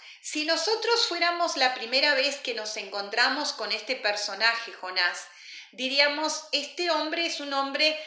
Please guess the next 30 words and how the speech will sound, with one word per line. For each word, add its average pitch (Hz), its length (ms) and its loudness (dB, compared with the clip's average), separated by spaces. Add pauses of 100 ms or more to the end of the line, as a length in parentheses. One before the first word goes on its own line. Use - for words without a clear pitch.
(240)
que 269 120 6
realmente 294 840 4
tiene 285 220 0
poco 302 420 4
conocimiento 226 840 -2
de 190 140 -2
Dios, 240 460 0 (240)
no 370 200 2
sabe 359 540 8
quién 269 340 2
era 269 220 6
Jehová, 220 680 4 (240)
no 320 240 2
sabe 359 560 4
cuáles 302 340 4
serían 262 460 2
las 226 120 4
consecuencias 277 1200 2 (300)
de 233 480 2
poder 233 340 4
hacer 262 360 6
esto, 277 600 2 (260)
¿m? 285 240 -8 (260)
No 277 220 2
sab-, 294 420 6
no 302 160 0
s-, - 260 -6
ni 294 120 -4
se 370 120 2
imagina 320 880 4